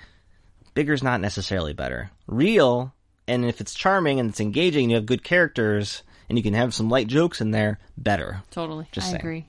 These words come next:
Speaker 2: Yeah.
Speaker 1: Yep. Oh, you got something? What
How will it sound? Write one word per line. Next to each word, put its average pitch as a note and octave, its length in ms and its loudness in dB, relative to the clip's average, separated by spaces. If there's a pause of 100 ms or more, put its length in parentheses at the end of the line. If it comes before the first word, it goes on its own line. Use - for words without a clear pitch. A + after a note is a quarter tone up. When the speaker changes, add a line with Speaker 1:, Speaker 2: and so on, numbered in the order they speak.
Speaker 2:
Yeah. E3+ 220 -8 (260)
Speaker 1:
Yep. - 160 -8 (960)
Oh, A#2 120 0
you A2 280 0
got B2 160 -2
something? G#2+ 540 -2
What C3 100 -14